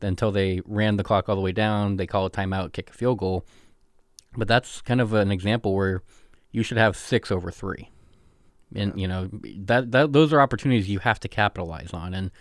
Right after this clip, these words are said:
Speaker 1: looking back on it, if they go, they get a touchdown on that drive instead of a field goal, they win this game. You know, it's the little things, I think, that was hurting U N L V the most. And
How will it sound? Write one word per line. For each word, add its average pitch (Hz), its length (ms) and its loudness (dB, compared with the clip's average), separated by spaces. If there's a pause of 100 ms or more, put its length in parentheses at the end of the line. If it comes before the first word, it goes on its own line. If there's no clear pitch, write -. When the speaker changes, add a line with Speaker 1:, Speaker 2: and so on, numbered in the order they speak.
(340)
Speaker 1:
looking 127 260 2
back 135 240 4
on 107 160 4
it, 110 120 4
if 107 100 0
they 113 100 2
go, 117 200 0
they 104 180 2
get 143 140 2
a 110 40 -2
touchdown 107 400 2
on 98 80 2
that 95 120 2
drive 101 240 2
instead 101 220 -2
of 98 60 -2
a 90 60 -2
field 131 260 -2
goal, 95 160 0
they 98 140 0
win 110 160 0
this 92 160 -4
game. - 260 -8 (800)
You 101 120 -2
know, 92 160 -2
it's 104 200 -4
the 117 100 2
little 135 260 4
things, 107 300 2
I 101 80 4
think, 101 200 -2
that 95 120 0
was 95 160 -2
hurting 110 380 2
U 107 120 2
N 104 60 2
L 98 80 2
V 104 100 0
the 95 120 -2
most. 104 360 0
And 98 160 0